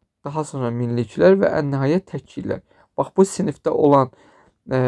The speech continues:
ədədləri ayrı-ayrılıqda yazırsınız. Alt bal toplayırsınız.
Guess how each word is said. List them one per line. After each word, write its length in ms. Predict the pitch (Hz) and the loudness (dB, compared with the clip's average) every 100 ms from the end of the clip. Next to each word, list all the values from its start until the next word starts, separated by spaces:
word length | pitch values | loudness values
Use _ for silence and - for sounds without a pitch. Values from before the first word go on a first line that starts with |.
| 120 120 123 - 143 | 4 4 2 2 2
ədədləri 580 | 143 135 139 143 202 - | 4 4 4 6 4 0
ayrı-ayrılıqda 760 | - 147 151 147 135 131 - 214 | 0 2 4 2 2 -2 -2 -2
yazırsınız. 640 | 190 147 131 123 117 - - | 0 4 2 2 -10 -14 -8
Alt 280 | - 147 - | -2 0 0
bal 160 | 151 147 | -2 -2
toplayırsınız. 760 | - 131 - 147 160 - 226 | -4 -12 -6 -6 -4 -4 -6